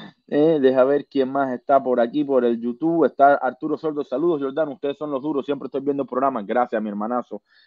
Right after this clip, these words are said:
Gracias por estar aquí. Eh, dice, dice mister Pandemia,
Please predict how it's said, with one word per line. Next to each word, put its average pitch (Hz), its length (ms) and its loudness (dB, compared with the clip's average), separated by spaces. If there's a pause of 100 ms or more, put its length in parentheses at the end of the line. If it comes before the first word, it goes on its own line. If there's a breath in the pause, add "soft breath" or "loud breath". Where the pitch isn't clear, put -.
Gracias 131 280 4
por 120 120 4
estar 131 220 4
aquí. 135 260 0 (600)
Eh, 151 220 -2 (800)
dice, 131 580 2 (600)
dice 131 380 0
mister 123 300 0
Pandemia, 156 560 2